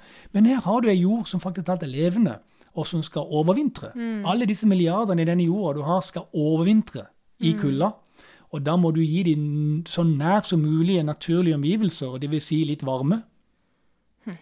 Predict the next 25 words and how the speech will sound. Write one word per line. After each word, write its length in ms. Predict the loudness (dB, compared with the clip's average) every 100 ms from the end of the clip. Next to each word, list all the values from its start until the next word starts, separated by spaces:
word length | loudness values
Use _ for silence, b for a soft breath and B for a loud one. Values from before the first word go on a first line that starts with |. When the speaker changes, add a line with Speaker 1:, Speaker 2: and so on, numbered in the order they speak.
| _
Speaker 1:
Så 120 | -8 -6
ikke 120 | -2
de 60 | -4
står 280 | -2 -2 -2
der 180 | -2
og 80 | -4
blir 100 | -4
bondfrosne 640 | -4 -4 -4 -6 -8 -10 -14 -12
Speaker 2:
Mm. 280 | -12 -12 -14
Speaker 1:
i 60 | -8
minus 260 | -6 -6 -6
tyve. 300 | -12 -12 -16 _ b b b
Speaker 2:
Jeg 80 | -4
lurer 160 | -4
på 80 | -4
om 40 | -6
vi 40 | -6
skal 160 | -4
Speaker 1:
Sett 100 | 0
Speaker 2:
ha 20 |
en 40 | 2
Speaker 1:
i 40 |
Speaker 2:
liten 160 | 2 2
Speaker 1:
garasjen 280 | 0 -4 -6
litt. 320 | -10 -10 -20